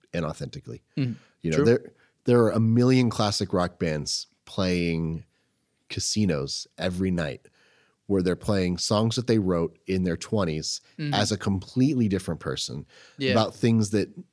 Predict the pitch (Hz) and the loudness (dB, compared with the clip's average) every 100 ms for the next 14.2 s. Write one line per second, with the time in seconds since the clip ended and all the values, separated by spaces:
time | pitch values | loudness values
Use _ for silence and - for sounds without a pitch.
0 | _ _ _ - 113 117 123 127 117 113 | _ _ _ -2 2 4 4 4 4 4
1 | 104 101 110 - 135 143 135 95 - 131 | 2 0 -4 0 2 4 2 -2 0 2
2 | 143 135 117 110 92 92 87 71 78 73 | 4 2 0 -2 -2 -2 -2 -4 -6 -8
3 | - - _ _ _ _ _ _ - 92 | -10 -16 _ _ _ _ _ _ -6 -2
4 | 85 80 69 - _ _ _ _ _ _ | -2 -2 -6 -12 _ _ _ _ _ _
5 | _ _ _ _ _ _ - 92 80 - | _ _ _ _ _ _ 0 0 -2 -2
6 | 90 85 - _ _ _ _ _ - 110 | 0 0 -8 _ _ _ _ _ -2 0
7 | 104 90 - 92 85 - - 143 104 87 | 0 -4 -4 -4 -4 -6 -4 -4 -2 -6
8 | 107 82 - - 82 82 82 87 85 85 | -6 -8 -10 -10 -4 -2 -2 -2 -2 -2
9 | 85 73 87 78 64 62 - 82 127 113 | -4 -4 -4 -4 -8 -12 -6 -2 -2 -4
10 | 117 - - 95 82 82 73 92 90 82 | -6 -8 -6 -4 -4 -4 -2 -2 0 -2
11 | 80 76 76 - - _ _ _ 104 90 | -2 -4 -6 -8 -12 _ _ _ -6 -6
12 | 78 98 92 78 - 87 80 82 78 78 | -6 -6 -6 -8 -8 -8 -6 -6 -6 -8
13 | - - - _ _ _ _ _ _ 147 | -10 -10 -12 _ _ _ _ _ _ -6
14 | 147 | -6